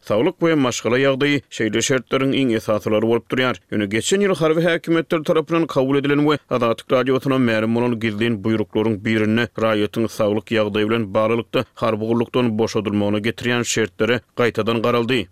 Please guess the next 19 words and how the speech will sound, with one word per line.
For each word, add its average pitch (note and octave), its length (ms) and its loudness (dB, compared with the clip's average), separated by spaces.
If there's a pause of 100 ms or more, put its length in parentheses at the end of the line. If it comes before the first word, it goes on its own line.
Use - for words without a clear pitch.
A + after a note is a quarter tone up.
(120)
Azatlyk A#2+ 460 -2
Radiosynyň F3+ 460 0
çeşmeleri F3 500 0
şonu D3+ 300 2
öňler C#3 440 2
raýatyň A#2 520 0
harby A2+ 320 -2
gulluga A#2+ 320 2
ýaramsyz G#2+ 580 0
hasap G#2 380 -2
edilmegine A#2 460 0
getirýän G#2+ 640 -4
käbir A2 400 -2
keselleriň G#2 640 -2 (120)
lukmançylyk G#2 640 -2 (100)
barlygynyň A#2 480 0
täze G#2 320 0
sanynyň A#2+ 520 0 (120)
aýrylanyny A#2+ 640 0